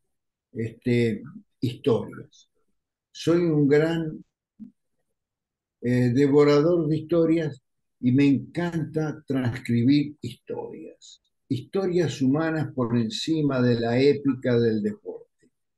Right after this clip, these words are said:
Vale más la historia de un barrendero que lo llaman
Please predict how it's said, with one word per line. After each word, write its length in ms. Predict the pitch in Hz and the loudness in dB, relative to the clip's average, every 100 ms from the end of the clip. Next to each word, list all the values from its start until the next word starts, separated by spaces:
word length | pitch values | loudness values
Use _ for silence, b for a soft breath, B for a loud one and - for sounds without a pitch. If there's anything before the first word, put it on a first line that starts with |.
| _ _ - | _ _ -6
Vale 300 | 123 151 151 | 0 2 4
más 600 | 139 147 135 120 - - _ _ _ _ _ _ | 4 4 2 0 -6 -18 _ _ _ _ _ _
la 140 | 117 127 | 0 0
historia 640 | 123 - 170 165 151 139 | 0 0 0 2 2 2
de 120 | 131 | 2
un 200 | 143 143 | 0 0
barrendero 1040 | 135 127 123 127 127 123 131 156 139 131 - | 0 0 0 2 4 4 4 4 4 0 -2
que 180 | 123 113 | -2 0
lo 200 | 120 117 | 0 0
llaman 760 | 127 147 139 131 127 117 110 | 2 2 4 2 2 0 -2